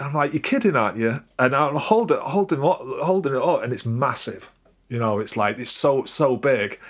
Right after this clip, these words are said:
And he's like, he's like, "I like you, Pete. Pick a shirt like this." And I'm like, "I c-, it's just, can't believe this," you know. So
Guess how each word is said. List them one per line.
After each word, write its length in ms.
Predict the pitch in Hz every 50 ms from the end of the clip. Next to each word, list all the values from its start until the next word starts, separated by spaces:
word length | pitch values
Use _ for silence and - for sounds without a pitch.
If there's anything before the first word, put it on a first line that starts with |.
| - -
And 100 | 131 135
he's 140 | 139 123
like, 200 | 127 120 120 -
he's 160 | - 135 135 147
like, 220 | 147 131 - -
"I 40 | 226
like 280 | 269 269 277 262 -
you, 80 | - 127
Pete. 360 | - - 185 233 247 240 - - - - - - - - - _
Pick 160 | - 285 269 -
a 40 |
shirt 480 | 247 - - 269 240 139 113 101 - -
like 180 | 147 151 131 -
this." 260 | 165 196 170 123 -
And 100 | 131 113
I'm 80 | 120 120
like, 320 | 117 101 101 104 - - - - - - - - - - _ _ _ _ _ _ -
"I 60 | -
c-, 160 | - - - -
it's 120 | - -
just, 420 | - 160 156 - - - - - - _ _ _ _ _ -
can't 320 | - - - 160 165 160 -
believe 380 | 139 127 131 143 156 156 147
this," 280 | - 107 101 101 - -
you 120 | 139 135
know. 340 | 127 123 113 101 98 104 104 - 113
So 500 | - - 147 127 123 117 117 113 -